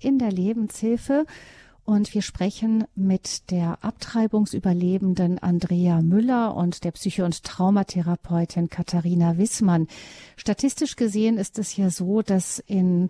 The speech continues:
Deutschland laut offizieller Statistik auf hundert Geburten etwa vier Fehlgeburten kommen. Die Dunkelziffer wird allerdings deutlich höher sein, weil einfach, ähm, die Schwangerschaft oft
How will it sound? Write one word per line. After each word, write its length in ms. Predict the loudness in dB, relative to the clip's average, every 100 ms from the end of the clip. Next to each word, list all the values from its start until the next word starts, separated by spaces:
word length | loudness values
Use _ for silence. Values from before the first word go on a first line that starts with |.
| 0
Deutschland 880 | 2 2 -2 -4 0 2 2 -2 -2
laut 300 | -2 -2 -2
offizieller 640 | -2 0 -2 0 0 0
Statistik 640 | -2 -6 -6 -8 -6 -6
auf 240 | -6 -4 2
hundert 320 | 2 2 -2
Geburten 500 | -4 0 0 0 -4
etwa 260 | -2 -2
vier 320 | -2 -2 -2 -2
Fehlgeburten 760 | 0 0 2 2 0 0 -2
kommen. 400 | -2 0 2 0 -2 -18 -20 -20 -8
Die 80 | 0
Dunkelziffer 560 | 2 2 0 -4 -4 -4
wird 140 | -2
allerdings 380 | -2 -2 -4 -2
deutlich 500 | 0 0 -2 -4 2
höher 240 | 4 2
sein, 400 | 0 0 2 2
weil 160 | 2 0
einfach, 420 | 0 0 0 -2 -8 -20 -20 -20 -2
ähm, 340 | 2 4 2 0
die 100 | -4
Schwangerschaft 880 | -2 0 0 0 0 -2 -4 -8
oft 500 | -2 -2 -4 -12 -12